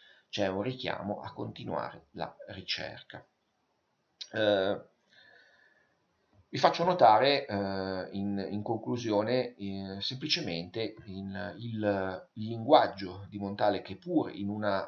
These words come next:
poetica estremamente preziosa, perché ci sta raccontando, eh, attraverso una, un, quasi un ermetismo, una difficoltà a comprendere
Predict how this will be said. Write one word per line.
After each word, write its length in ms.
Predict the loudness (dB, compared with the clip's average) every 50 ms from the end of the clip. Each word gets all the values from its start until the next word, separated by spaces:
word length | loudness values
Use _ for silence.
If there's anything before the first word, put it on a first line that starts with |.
| -8 -12
poetica 600 | -10 -4 -2 -2 -2 -2 -4 -8 -8 -6 -6 -6
estremamente 640 | -6 -6 -8 -10 -8 -8 -6 -6 -4 -6 -6 -6 -8
preziosa, 760 | -6 -8 -8 -8 -8 -6 -2 2 4 4 4 2 0 -2 -4
perché 320 | -6 -6 -6 -6 -6 -6 -10 -16 _ _ _ _ _ _ _
ci 140 | -8 -6 -6
sta 240 | -2 2 4 4
raccontando, 1300 | 4 4 2 -2 -6 -6 -6 -6 -2 2 4 6 6 6 4 2 0 0 0 0 0 -2 -2 -4 -8 -14 _ _ -16
eh, 560 | -14 -14 -12 -12 -14 -16 -18 -20 -20 -20 -20 _ _ _ _ _ _ _ _ _ _ _ _ _ _ _ _
attraverso 880 | -20 -20 -18 -14 -12 -2 2 2 2 4 2 0 -2 -2 -4 -4 -4 -6
una, 360 | -6 -4 -2 -2 -2 -2 -4 -6
un, 420 | -8 -10 -10 -10 -12 -16 -18 -4
quasi 240 | 0 2 2 2 2
un 120 | 0 -2
ermetismo, 760 | -2 -2 -4 -6 -10 -10 -10 -6 -2 -2 -2 -2 -2 -4 -4
una 100 | -4 -4
difficoltà 540 | -6 -8 -8 -10 -6 -6 -4 0 2 4 4
a 80 | 4
comprendere 960 | 2 -2 -6 -6 -6 -8 -6 -4 -4 -2 -2 -2 -2 -2 -2 -2 -6 -8 -14